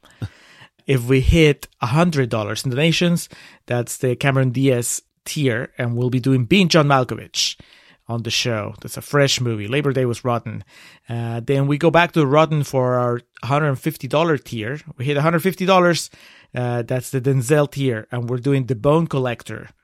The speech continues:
the thriller with Angelina Jolie. And then finally, the big cheese. We hit two hundred dollars in donations. That's the Robert De Niro tier. And we do Goodfellas.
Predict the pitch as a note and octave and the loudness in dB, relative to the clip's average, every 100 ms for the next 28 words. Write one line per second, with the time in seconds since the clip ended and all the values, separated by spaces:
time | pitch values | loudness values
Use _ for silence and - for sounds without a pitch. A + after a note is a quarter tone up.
0 | _ - - C3+ D#3+ C3 A2 A#2 - - | _ -20 -4 2 2 2 -2 -8 -10 -10
1 | C3 C#3 C#3+ C3+ C3 C3 C3 A#2+ G#2 _ | -6 -2 -2 -2 -2 -2 -2 -4 -8 _
2 | _ _ _ _ _ _ C3+ E3+ D3+ F3 | _ _ _ _ _ _ -2 0 2 4
3 | E3 D3 C#3 B2+ - C3 E3+ E3 - G3 | 4 4 0 -2 -6 0 2 2 0 0
4 | F#3+ C3+ A2 - - C3 B2+ D#3+ D3 _ | 0 -4 -6 -12 -12 -8 0 0 0 _
5 | - F#3+ F3 D#3 C#3+ D#3 C#3+ B2+ C#3 D3+ | -2 2 2 2 4 4 4 0 -2 0
6 | D#3+ C3+ A2+ - B2+ C#3 C#3+ E3 D3 E3+ | 0 -2 -6 -8 -8 -4 0 0 0 0
7 | D#3+ E3 D#3+ C3 - - - C#3+ C#3+ D3 | 0 2 2 2 -4 -20 -6 0 2 2
8 | C3 E3 E3+ - D3+ B2+ - - | 4 4 2 0 0 0 -6 -12